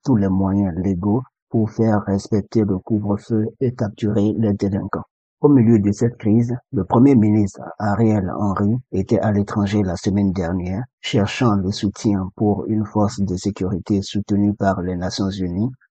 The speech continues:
pour aider à stabiliser Haïti face à ces combats avec des factions criminelles de plus en plus dominantes. Ce décret fait suite à un week-end particulièrement brutal, marquant une nouvelle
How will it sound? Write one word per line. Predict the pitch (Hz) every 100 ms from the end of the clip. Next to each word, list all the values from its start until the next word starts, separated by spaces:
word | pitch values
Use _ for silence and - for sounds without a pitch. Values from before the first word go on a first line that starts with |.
| _
pour | - 107 -
aider | 98 101 101 101
à | -
stabiliser | 101 - 98 95 92 87 98 87
Haïti | 101 98 - 107 131 - -
face | 110 107 -
à | 98
ces | -
combats | 113 - 104 98 104 127 -
avec | 98 107 107 110 -
des | 110 101 101
factions | 101 113 - 127 104
criminelles | - 101 104 101 107 110 101
de | 92
plus | 92 123 107
en | 101 98
plus | 113 107 107
dominantes. | 117 104 101 98 101 _ _ _
Ce | - 160
décret | 113 107 110 113 127 127
fait | - 127
suite | 113 113 110
à | - 82
un | 95
week-end | 104 101 - 110 101 90 95
particulièrement | - 98 - 101 107 98 101 104
brutal, | 90 104 95 101 101 113 _ _
marquant | 139 107 107 117 - 117 107 - -
une | 110 110
nouvelle | 104 101 107 101 95